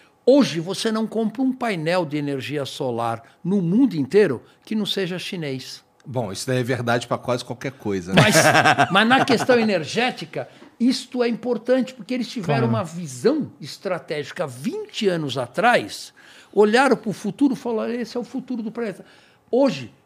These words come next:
Speaker 1: eu vi a notícia de que um fabricante chinês hoje vende muito mais carros do que a Tesla, que é a B Y D.
Speaker 3: Sim,
Speaker 1: Eles vão
Speaker 3: sim.
Speaker 1: fabricar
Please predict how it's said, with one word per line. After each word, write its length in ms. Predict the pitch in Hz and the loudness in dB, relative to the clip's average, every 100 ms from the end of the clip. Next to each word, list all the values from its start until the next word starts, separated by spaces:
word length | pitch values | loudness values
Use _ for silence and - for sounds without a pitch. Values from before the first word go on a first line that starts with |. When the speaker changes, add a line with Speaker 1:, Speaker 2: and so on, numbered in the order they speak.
| _ | _
Speaker 1:
eu 200 | 196 202 | 0 0
vi 320 | 156 180 208 | -2 -4 -2
a 180 | 208 196 | -2 -2
notícia 640 | 196 190 196 226 - 233 | -4 -6 -6 -8 -6 -8
de 160 | 214 214 | -6 -8
que 240 | - 208 | -4 -2
um 100 | 226 | -2
fabricante 680 | 208 226 180 165 - 139 - | -2 -4 -4 -6 -4 -6 -6
chinês 640 | 160 277 240 226 220 - - | -6 -2 0 0 -2 -6 -4
hoje 460 | 220 220 180 180 240 - _ _ _ _ | 2 4 2 -4 -8 -10 _ _ _ _
vende 380 | 160 208 233 185 | -6 -2 0 -2
muito 480 | 226 277 277 330 277 | -6 -4 -4 -4 -4
mais 260 | 240 208 - | -4 -4 -6
carros 380 | 214 196 180 | -6 -4 -6
do 100 | 180 | -10
que 140 | 190 214 | -10 -10
a 60 | |
Tesla, 500 | 190 - 165 131 123 | -10 -6 -4 -4 -8
que 140 | 113 - | -10 -8
é 40 | |
a 40 | 127 | -8
B 180 | 127 160 | -4 -4
Y 420 | 165 - - 165 | -6 -8 -6 -4
D. 60 | |
Speaker 3:
Sim, 160 | 139 135 | 0 0
Speaker 1:
Eles 140 | 156 | 2
vão 120 | 170 208 | 0 0
Speaker 3:
sim. 80 | 131 | 0
Speaker 1:
fabricar 560 | 208 175 165 175 190 | -2 -8 -8 -8 -8